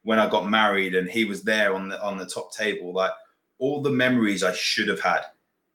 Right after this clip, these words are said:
but stress stole from me. So it should be quite a typical, like, nothing fancy book where it's just,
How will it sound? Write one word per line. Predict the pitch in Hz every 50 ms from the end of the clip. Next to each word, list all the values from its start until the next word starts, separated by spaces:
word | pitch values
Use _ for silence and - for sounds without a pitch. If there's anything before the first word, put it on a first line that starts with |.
| _ _ _ _ _ _ _ _ _ _
but | - 101 95 - -
stress | - - - - - 104 104 95 - - - - -
stole | - - - - - 95 95 -
from | - - - -
me. | - - - _ _ _ _ _ _ _ _ _ _ _
So | _ - 143
it | 139 131 135 143
should | 135 - - 185 185 185
be | 185 104 92
quite | - - 131 135 127 -
a | - -
typical, | - 151 147 147 120 - - 95 95 95 95 95 - _ _ _ _ _ _ _
like, | - 95 98 98 - - - _ _ _ _ _ _ _ _ _ _ _ _ _ _ _ _ _ _ _
nothing | - 113 120 127 131 - 127 117
fancy | - - 120 120 117 113 - 107 98
book | 92 110 113 95 - - - -
where | - 95 95 92 95
it's | 92 -
just, | - - 101 95 - - -